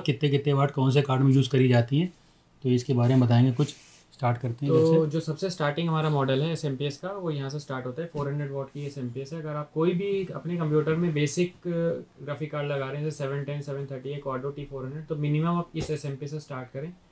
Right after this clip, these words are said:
Speaker 2: ये four hundred watt की एसएमपीएस है, long wires के साथ आती है, two year वारंटी के साथ। इसकी price है इलेवन हंड्रेड रुपीज़। और इसी की अगर आप फ़ोर fifty watt लेंगे,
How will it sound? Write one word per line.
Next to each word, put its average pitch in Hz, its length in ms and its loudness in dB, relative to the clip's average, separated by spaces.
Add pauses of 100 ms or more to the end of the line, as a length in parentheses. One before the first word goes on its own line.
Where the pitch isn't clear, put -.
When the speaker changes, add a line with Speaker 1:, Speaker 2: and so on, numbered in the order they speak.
(200)
Speaker 2:
ये 139 60 -6
four 151 220 2
hundred 156 240 0
watt 147 200 -2
की 156 80 -6
एसएमपीएस 147 420 -6
है, 165 80 -6
long 143 280 -4
wires 143 180 -6
के 151 80 -12
साथ 135 220 -10
आती 135 160 -10
है, 156 60 -8
two 139 160 -6
year 143 160 -4
वारंटी 135 360 -6
के 143 60 -8
साथ। 143 160 -10 (460)
इसकी 143 200 -4
price 143 340 -4
है 165 60 -4
इलेवन 135 320 -4
हंड्रेड 143 300 -2
रुपीज़। 175 300 -8 (580)
और 131 520 -6 (320)
इसी 160 260 -4
की 175 120 -4
अगर 170 160 -2
आप 170 60 -6
फ़ोर 156 200 -2
fifty 156 320 -8
watt 151 220 -4
लेंगे, 147 260 -4